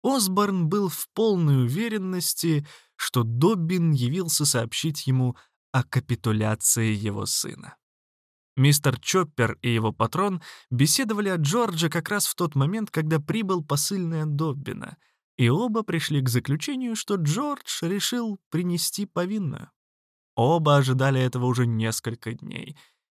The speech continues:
«И, боже ты мой, Чоппер, какую мы теперь сыграем свадьбу!» сказал мистер Осборн своему клерку. Он даже прищелкнул толстыми пальцами и, побрякивая гинеями и шиллингами в своем огромном кармане,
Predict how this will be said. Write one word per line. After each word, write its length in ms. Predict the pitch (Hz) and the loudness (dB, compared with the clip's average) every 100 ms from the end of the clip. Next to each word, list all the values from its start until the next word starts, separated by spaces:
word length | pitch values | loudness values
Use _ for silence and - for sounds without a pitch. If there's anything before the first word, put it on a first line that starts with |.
| _ _ - | _ _ -2
«И, 140 | 113 | 0
боже 560 | 107 107 107 196 240 214 | 0 0 2 4 4 2
ты 160 | 220 | 0
мой, 340 | 208 208 170 135 | 0 2 0 0
Чоппер, 720 | - 208 180 147 120 104 - | 0 0 0 -2 -8 -8 -8
какую 840 | - 151 165 _ - 285 254 160 139 | -2 -2 -2 _ -6 -2 2 4 4
мы 180 | 151 | 2
теперь 540 | 165 190 - 226 185 139 | 0 -6 -6 -2 0 0
сыграем 640 | - 151 170 190 175 156 | 0 -2 -2 -2 -2 -2
свадьбу!» 1000 | 165 277 285 349 294 175 147 123 110 - _ _ _ - | -2 -4 -2 -2 -2 0 0 0 -4 -10 _ _ _ -14
сказал 400 | - 131 127 123 | -2 2 4 4
мистер 460 | 131 123 - 110 _ | 4 2 0 -2 _
Осборн 560 | - 170 147 139 127 127 | 0 4 6 6 4 2
своему 400 | - 127 120 123 | 0 2 2 0
клерку. 680 | - 120 104 98 - - - _ _ _ _ _ _ | 0 -2 -4 -8 -18 -20 -20 _ _ _ _ _ _
Он 160 | 127 123 | 2 6
даже 240 | 123 127 | 6 4
прищелкнул 760 | 123 127 - - 190 - 160 143 | 2 0 0 0 0 0 0 0
толстыми 460 | 147 151 - 135 127 | 0 0 2 2 0
пальцами 600 | - 185 156 - 110 110 | 0 0 0 -2 0 0
и, 60 | |
побрякивая 600 | 101 113 139 143 127 117 | 0 0 2 2 2 2
гинеями 680 | 110 113 120 170 147 131 113 | 2 0 0 0 0 0 0
и 40 | |
шиллингами 600 | 110 - 220 196 165 170 156 | -2 -2 -2 -2 -2 -2 -2
в 60 | |
своем 320 | - 143 156 | -2 0 2
огромном 540 | 143 127 139 143 131 120 | 0 2 2 2 0 0
кармане, 580 | 117 117 127 123 113 | -2 0 2 2 0